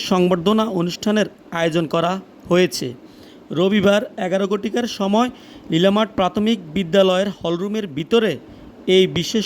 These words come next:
সংবর্ধনা অনুষ্ঠানের আয়োজন করা হয়। অনুষ্ঠানে সভাপতিত্ব করেন সংগঠনের অন্যতম উপদেষ্টা মোহাম্মদ মিলন ও হাবিবুর রহমান মোহনের সঞ্চালনার মধ্য দিয়ে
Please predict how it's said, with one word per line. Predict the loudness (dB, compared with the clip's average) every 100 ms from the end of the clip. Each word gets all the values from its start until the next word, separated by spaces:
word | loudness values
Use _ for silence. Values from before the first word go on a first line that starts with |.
| -2
সংবর্ধনা | 0 0 2 2 2
অনুষ্ঠানের | 0 -2 -4 -4 -6 -4
আয়োজন | -2 0 0 0
করা | -2 -2 -4 -2
হয়। | -2 -2 -6 -18 -20 -20 -4
অনুষ্ঠানে | 0 0 0 0 0
সভাপতিত্ব | 0 0 0 0 -4 -2 -2
করেন | 0 2 0 -2 -10 -20 -20
সংগঠনের | -4 0 0 0 0 0
অন্যতম | 0 2 2 2 2
উপদেষ্টা | 2 2 0 -2 -2 -4 -4 -6
মোহাম্মদ | -6 -4 -4
মিলন | -2 0 2 0 -2 -12 -20 -20 -6
ও | 0 0 0
হাবিবুর | -2 0 0 0
রহমান | 2 0 0 -2
মোহনের | -2 -4 -2 -2 -2
সঞ্চালনার | -4 -6 -6 -2 -2 0 0
মধ্য | 0 0 0
দিয়ে | 2 4 4